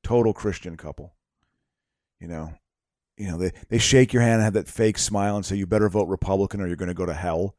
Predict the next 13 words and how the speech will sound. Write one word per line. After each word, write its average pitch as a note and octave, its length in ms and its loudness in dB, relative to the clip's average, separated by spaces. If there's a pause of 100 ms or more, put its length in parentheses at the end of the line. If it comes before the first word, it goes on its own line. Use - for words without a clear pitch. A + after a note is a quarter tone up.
(200)
You F2+ 80 -10
know, F#2+ 60 2
that F#2+ 100 0
sort A#2 160 2
of G#2 60 2
smile G#2+ 340 0
that G2 120 -10
the - 60 -12
Christian A2 360 -4
has, G#2 360 -6 (800)
you A2 80 -8
know. A2 220 -4 (800)
<laughs> - 280 -14